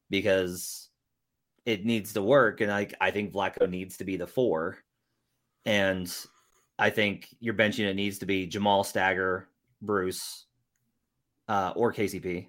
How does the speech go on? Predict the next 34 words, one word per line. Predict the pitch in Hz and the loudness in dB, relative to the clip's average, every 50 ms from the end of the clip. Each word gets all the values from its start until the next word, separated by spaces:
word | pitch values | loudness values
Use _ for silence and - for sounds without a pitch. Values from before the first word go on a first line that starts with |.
| _ - | _ -8
by | - 80 | -6 -4
the | 87 | -2
way, | 87 87 92 98 - _ _ _ _ _ _ - | -2 -2 -4 -6 -10 _ _ _ _ _ _ -4
um, | - 107 98 95 92 92 90 87 - - | 0 2 2 2 2 0 -4 -6 -8 -2
with | - 117 110 - - | 2 2 2 2 2
Christian, | - 117 104 - - 107 98 98 101 104 - _ _ _ _ _ _ _ _ _ _ _ _ _ _ _ _ - | 0 0 0 2 2 0 0 0 -4 -6 -10 _ _ _ _ _ _ _ _ _ _ _ _ _ _ _ _ -4
Vlatko, | 113 110 104 95 92 - 101 95 90 90 92 90 - _ _ | 4 6 6 6 6 4 0 -2 -2 -2 -4 -8 -12 _ _
and | - 107 101 | -6 -4 -2
then | 98 92 | -2 0
Bryant. | 104 107 90 71 67 60 - - - _ _ _ _ - | 0 0 0 0 -2 -4 -8 -10 -18 _ _ _ _ 2
That | - 104 | 2 4
needs | 104 104 95 | 4 4 0
to | 95 92 | 0 0
be | 98 | 0
your | 90 90 | 2 2
backup, | 82 92 90 - 95 87 - - - | 2 2 0 0 -2 -6 -6 -10 -10
backup | - 101 101 92 - 95 90 | -2 2 2 2 2 0 -4
unit. | 107 107 73 64 58 - - _ _ - - - - - _ _ - | -4 -6 -4 -6 -6 -8 -10 _ _ -20 -20 -20 -20 -20 _ _ -2
And | - 120 | 2 4
then | 117 110 101 98 98 | 6 6 6 4 2
if, | - | 2
again, | 110 113 113 139 113 95 90 95 107 - _ _ _ _ _ - 110 | 0 4 6 6 6 6 2 -2 -8 -12 _ _ _ _ _ -14 -4
Zeke | 113 127 113 107 | -2 -2 2 4
Nnaji | 117 117 117 113 107 113 101 | 6 6 6 6 4 2 -2
can | - 110 101 | -2 -4 -2
be | 95 110 110 107 | 0 2 2 2
a | 101 95 | 2 0
break | 90 95 107 104 98 | 2 2 2 2 2
glass | - 101 104 101 98 - - | 2 2 4 4 4 2 0
in | 101 98 | -6 -4
case | - 107 98 90 | -2 -2 -2 -2
of | 95 90 | -2 -4
emergency | 90 95 101 110 107 101 98 90 98 90 | -4 0 0 0 0 0 -4 -6 -6 -6
player, | - 98 92 92 90 90 90 101 123 | -2 -2 -2 0 0 0 0 -2 -4